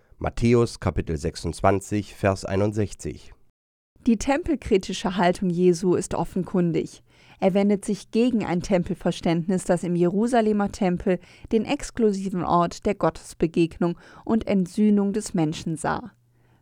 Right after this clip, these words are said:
Speaker 2: Mehr noch, seine im Matthäusevangelium, vergleiche Matthäus Kapitel dreiundzwanzig, Vers eins bis neununddreißig, überlieferte Rede gegen die Pharisäer und Schriftgelehrten im Tempel daselbst macht deutlich,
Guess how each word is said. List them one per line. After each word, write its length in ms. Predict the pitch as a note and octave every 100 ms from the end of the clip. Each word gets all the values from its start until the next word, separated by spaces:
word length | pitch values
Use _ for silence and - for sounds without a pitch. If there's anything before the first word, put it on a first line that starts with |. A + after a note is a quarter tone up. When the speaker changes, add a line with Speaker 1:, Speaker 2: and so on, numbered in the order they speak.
| _
Speaker 2:
Mehr 300 | F#3 F3+ E3
noch, 340 | D3+ - - - _ _ _
seine 360 | - G3+ G#3 G#3
im 80 | F#3+
Matthäusevangelium, 1400 | F#3+ F#3 C#4+ D4+ G#3+ F3+ - F3+ E3 E3+ D#3 E3 E3 E3
vergleiche 640 | - A3 G3+ G3+ G3+ G3+ F3+
Matthäus 580 | F3+ - A3+ G#3+ F#3
Kapitel 400 | - F#3+ - F#3
dreiundzwanzig, 880 | F3 - F#3+ F#3+ - F3+ F3 F#3 F3 - - -
Vers 320 | - G3 F3+ -
eins 320 | G3 G#3+ -
bis 220 | F3 -
neununddreißig, 840 | G3+ B3 B3+ G3 F#3 F#3+ F#3+ - -
überlieferte 720 | F#3 F#3 A3+ D4+ C#4+ - G#3+
Rede 340 | G3 G3+ G3+ G3+ - - -
gegen 320 | A#3 A#3 G#3+
die 80 | G3
Pharisäer 640 | - G3 G3 F3+ G3 F#3
und 160 | D#3+ -
Schriftgelehrten 640 | B3+ - - F3+ E3+ -
im 160 | - -
Tempel 400 | - F3 F3+ E3+
daselbst 640 | D#3+ D#3+ F3 A3 - -
macht 240 | F#3 -
deutlich, 480 | F3+ F3+ F#3 G3+ G#3